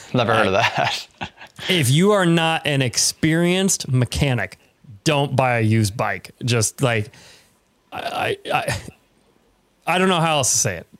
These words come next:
Speaker 2: If you can't buy a new one, don't buy one yet. I, I, like, I remember pit bikes especially, like, and I take really good care of my bikes. Like,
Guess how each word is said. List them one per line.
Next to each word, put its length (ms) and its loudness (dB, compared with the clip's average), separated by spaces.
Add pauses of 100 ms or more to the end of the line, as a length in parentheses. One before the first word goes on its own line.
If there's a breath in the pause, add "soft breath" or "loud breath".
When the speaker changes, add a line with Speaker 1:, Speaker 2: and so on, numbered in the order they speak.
Speaker 2:
If 180 -4
you 40 -14
can't 280 0
buy 140 4
a 60 2
new 140 4
one, 320 0 (960)
don't 240 0
buy 220 0
one 220 0
yet. 240 -8 (220)
I, 200 0
I, 240 0
like, 200 0 (680 loud breath)
I 100 2
remember 560 2 (840)
pit 220 0
bikes 280 0
especially, 520 0
like, 320 -2 (280)
and 120 0
I 80 0
take 220 0 (100)
really 300 4
good 300 -2
care 200 -4
of 60 -10
my 140 -6
bikes. 360 -12 (220)
Like, 220 -2